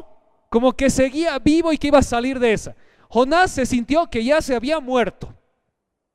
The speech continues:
La esperanza del mundo se perdió, el mundo lo dio por desahuciado, y Jonás se dio a sí mismo por perdido. Jonás se dio a sí mismo por desahuciado.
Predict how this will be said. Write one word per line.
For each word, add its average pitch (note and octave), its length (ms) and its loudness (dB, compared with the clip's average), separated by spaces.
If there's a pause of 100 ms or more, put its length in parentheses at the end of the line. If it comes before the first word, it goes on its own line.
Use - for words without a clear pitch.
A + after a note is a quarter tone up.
(1080)
La F#3+ 100 2
esperanza E4 720 4 (300)
del G3 220 4
mundo E4 360 -4
se A3 140 -4
perdió, G#3+ 640 0
el G3 80 -4
mundo A#3 280 0
lo G#3 100 2
dio G#3 160 2
por G3 160 -4
desahuciado, A3+ 760 -10 (540)
y A3+ 120 4
Jonás B3+ 720 -6 (280)
se G3 260 -12
dio C4 460 -4 (280)
a E3+ 100 -18
sí G#3 200 -14
mismo C#4+ 560 -8
por F#3 180 -12
perdido. A#2+ 540 -6 (500)
Jonás B3 600 -2 (220)
se F#3 200 -10
dio F#3+ 120 -4
a G#3 60 -6
sí - 160 -12
mismo C#4 540 -4 (240)
por E3+ 160 0
desahuciado. D#3+ 640 -4